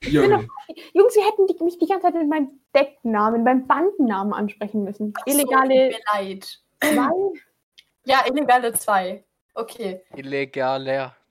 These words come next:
Speaker 4: zwei.
Speaker 1: Stimmt, ich bin R, weil
Speaker 3: Ah,
Speaker 1: hinten,
Speaker 3: scheiße.
Speaker 1: weil sonst hätte es nicht gepasst. Illegaler zwei bin ich.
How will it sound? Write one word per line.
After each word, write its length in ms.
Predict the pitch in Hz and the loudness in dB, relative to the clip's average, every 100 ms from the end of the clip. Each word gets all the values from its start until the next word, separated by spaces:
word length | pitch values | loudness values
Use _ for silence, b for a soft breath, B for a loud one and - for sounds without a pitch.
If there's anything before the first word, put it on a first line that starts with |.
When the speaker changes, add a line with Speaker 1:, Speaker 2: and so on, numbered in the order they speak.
| _ | _
Speaker 4:
zwei. 400 | - 127 117 110 | -14 -8 -8 -10
Speaker 1:
Stimmt, 260 | 214 294 220 | -6 -2 -2
ich 100 | 214 | -2
bin 140 | 240 | -4
R, 300 | 220 240 226 - _ - | -2 -2 -4 -10 _ -6
weil 240 | 233 220 | -2 0
Speaker 3:
Ah, 100 | 226 220 | 0 -2
Speaker 1:
hinten, 200 | 220 247 | -2 0
Speaker 3:
scheiße. 180 | 208 214 | 0 0
Speaker 1:
weil 140 | 226 233 | 0 -2
sonst 280 | 233 226 - | -4 -6 -12
hätte 200 | 233 220 | -10 -8
es 40 | 208 | -8
nicht 160 | - | -8
gepasst. 260 | 208 - _ _ _ 240 | -10 -10 _ _ _ -6
Illegaler 520 | 233 220 214 180 214 | -4 -2 -2 -2 -4
zwei 200 | - 220 | 0 0
bin 200 | 196 196 | -2 -10
ich. 160 | 214 | -14